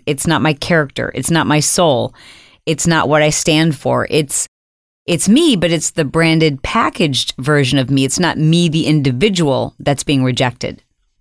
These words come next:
My second tip is to just expect rejection. In fact, go for rejection. Now, I'm not sure if you are a listener or a subscriber to The Chalene Show, but if you're not,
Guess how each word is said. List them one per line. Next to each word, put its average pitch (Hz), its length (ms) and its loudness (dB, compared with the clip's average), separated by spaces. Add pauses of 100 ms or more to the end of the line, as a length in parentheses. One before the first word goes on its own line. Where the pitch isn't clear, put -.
My 175 140 0
second 339 420 0
tip 147 260 0
is 156 200 0
to 170 340 0
just 190 280 -4
expect - 600 -6
rejection. 135 540 -2
In 139 80 0
fact, 147 280 -2
go 180 260 2
for 208 200 2
rejection. 139 680 -2 (720)
Now, 180 100 2
I'm 185 100 4
not 202 200 2
sure 214 160 4
if 196 180 -2
you 180 240 2
are 156 180 2
a 143 140 2
listener 147 640 0
or 139 180 0
a 131 60 -2
subscriber 143 840 0
to 135 140 -4
The 127 80 -2
Chalene 147 440 2
Show, 131 220 2
but 143 140 0
if 147 180 0
you're 139 160 0
not, 170 400 0